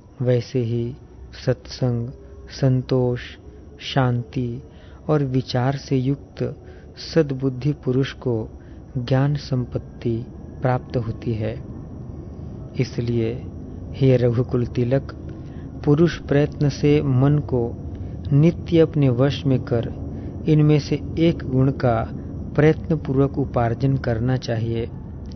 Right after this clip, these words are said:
प्रयत्नपूर्वक अपने चित्त रूपी हाथी को अपने वश में कर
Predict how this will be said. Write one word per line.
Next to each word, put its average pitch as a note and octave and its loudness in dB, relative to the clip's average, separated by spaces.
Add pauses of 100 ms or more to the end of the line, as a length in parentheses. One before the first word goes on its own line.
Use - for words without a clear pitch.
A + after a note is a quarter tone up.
(720)
प्रयत्नपूर्वक C3 2 (520)
अपने D#3 4
चित्त - -2
रूपी C#3+ 2
हाथी A#2 -2
को C#3 0 (340)
अपने D3+ 2
वश C#3 2
में C#3+ 2
कर - 0